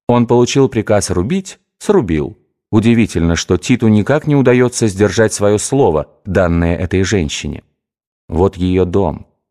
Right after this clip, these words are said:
Он расположен на вершине скалы, маленький, ветхий, построенный когда-то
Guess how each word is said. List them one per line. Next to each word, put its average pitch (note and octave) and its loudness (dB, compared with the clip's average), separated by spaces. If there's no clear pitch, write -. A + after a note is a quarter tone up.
Он G2 4
расположен G2 0
на F#2+ 2
вершине G2 0
скалы, F#2+ -2
маленький, G2+ -2
ветхий, F2 -4
построенный D3 0
когда-то G#2+ 0